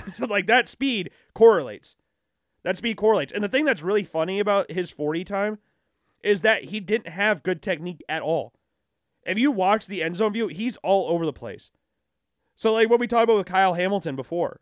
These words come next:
about Kyle Hamilton being all over the, the, the track when he was running the forty last year. Imagine if Richardson had good technique running the forty.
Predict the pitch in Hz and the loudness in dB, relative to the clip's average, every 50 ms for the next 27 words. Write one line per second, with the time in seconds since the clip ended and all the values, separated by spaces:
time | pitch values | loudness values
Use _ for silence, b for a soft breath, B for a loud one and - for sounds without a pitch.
0 | _ - 160 175 175 165 180 196 196 190 175 185 185 190 202 185 202 196 185 180 | _ -4 -2 -2 -2 0 0 0 0 0 0 0 0 -2 -2 -2 -4 -4 -4 -4
1 | 175 170 175 180 175 180 165 160 147 131 - - 160 151 147 139 135 135 131 127 | -2 0 0 0 0 -2 -4 -6 -8 -10 -10 -6 -4 -2 0 2 0 0 -2 -4
2 | 135 135 127 - - 160 151 156 175 170 175 170 156 160 160 156 143 131 147 147 | -6 -10 -8 -6 -4 -2 0 0 0 -2 -4 -6 -6 -6 -6 -6 -4 -4 -4 -4
3 | 156 143 135 - 147 151 151 147 139 127 120 135 151 - - 175 190 196 190 _ | -4 -4 -6 -4 -4 -4 -4 -4 -4 -6 -6 -6 -8 -6 -6 -6 -6 -6 -8 _
4 | _ _ _ _ _ _ _ _ _ _ _ _ _ _ _ _ - 180 196 214 | _ _ _ _ _ _ _ _ _ _ _ _ _ _ _ _ -4 -2 0 2
5 | 269 285 302 330 294 220 233 226 - - - 233 214 190 214 202 180 143 185 196 | 2 2 0 0 0 0 -2 -2 -2 -4 -4 -4 -2 0 0 -2 0 0 -2 -4
6 | - - - 123 151 175 165 - 170 156 143 135 123 - 127 120 110 101 95 | -4 -4 -8 -8 -8 -10 -8 -6 -4 -4 -4 -6 -8 -10 -10 -10 -10 -10 -14